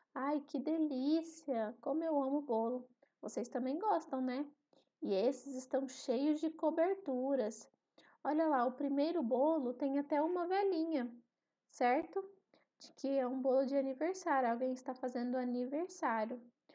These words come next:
O segundo também tem três velhinhas e o, um chifrinho aqui, que provavelmente esse bolo é de unicórnio, né? Parece um unicórnio mesmo, bem colorido.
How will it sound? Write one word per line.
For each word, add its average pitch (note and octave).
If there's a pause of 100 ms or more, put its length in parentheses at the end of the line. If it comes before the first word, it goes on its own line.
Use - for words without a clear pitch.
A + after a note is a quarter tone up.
(240)
O D4
segundo C4 (160)
também C4
tem D#4
três D4+
velhinhas A#3+ (400)
e C#4 (320)
o, E4 (200)
um C#4+
chifrinho D4+
aqui, C#4
que -
provavelmente C#4+
esse C#4+
bolo C#4
é C#4
de C4+
unicórnio, C4 (360)
né? C#4
Parece C4
um E4
unicórnio F#4
mesmo, C4
bem B3
colorido. C4